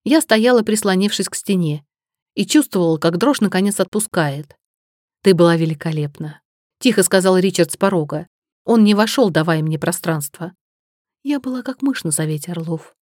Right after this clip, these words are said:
С горьковатой усмешкой выдохнула я. Но мышь, которая не сломалась под их взглядом,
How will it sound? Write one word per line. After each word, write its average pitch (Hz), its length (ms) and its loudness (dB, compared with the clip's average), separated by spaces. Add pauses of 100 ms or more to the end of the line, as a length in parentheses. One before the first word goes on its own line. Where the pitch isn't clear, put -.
(640)
С 202 80 -2
горьковатой 214 580 2
усмешкой 214 440 0
выдохнула 170 460 0
я. 160 340 -4 (600)
Но 180 140 2
мышь, 170 220 0
которая 160 340 0
не 160 120 0
сломалась 220 440 0
под 165 180 0
их 151 80 -2
взглядом, 151 560 -4